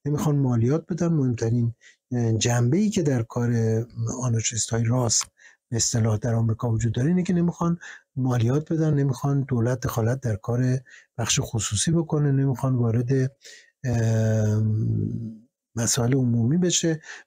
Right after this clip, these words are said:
می‌گن اصلاً دولت کاری به هیچ چیزی نباید داشته باشه، ولی همینها مثلاً در خود آمریکا، اه، سیاست خارجی آمریکا رو بسیار، اه، تایید می‌کنن، اینکه حمله کنه به کشورهای دیگه، اونها رو غارت کنه، اونها رو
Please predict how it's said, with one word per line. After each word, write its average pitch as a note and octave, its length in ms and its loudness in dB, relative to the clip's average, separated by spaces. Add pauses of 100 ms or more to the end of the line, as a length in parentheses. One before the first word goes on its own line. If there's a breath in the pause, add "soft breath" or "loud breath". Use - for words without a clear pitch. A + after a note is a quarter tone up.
می‌گن B2+ 160 0
اصلاً A#2+ 220 0
دولت A#2 380 0
کاری A#2 200 -2
به A2 100 0 (380)
هیچ A#2+ 160 0
چیزی A#2+ 280 0
نباید D3+ 260 2
داشته F#3+ 240 0
باشه، G3 160 0
ولی G3+ 300 2 (240 loud breath)
همینها G#3 580 2
مثلاً D3+ 440 2
در E3 200 2
خود B2 220 -2
آمریکا، A#2+ 640 0 (380 loud breath)
اه، B2 460 2
سیاست B2+ 400 2
خارجی A#2+ 460 2
آمریکا A#2 360 0
رو D3 80 0
بسیار، C#3+ 580 0
اه، D#3 340 2
تایید D#3+ 340 -2
می‌کنن، D#3 420 2 (380 loud breath)
اینکه C3+ 180 0
حمله A#2 260 2
کنه C3+ 220 0
به B2+ 80 2
کشورهای A#2+ 480 0
دیگه، A#2+ 260 -2
اونها A2+ 280 2
رو A2+ 80 0
غارت A2+ 380 -2
کنه، B2+ 240 -2
اونها G#2+ 280 0
رو A2+ 240 0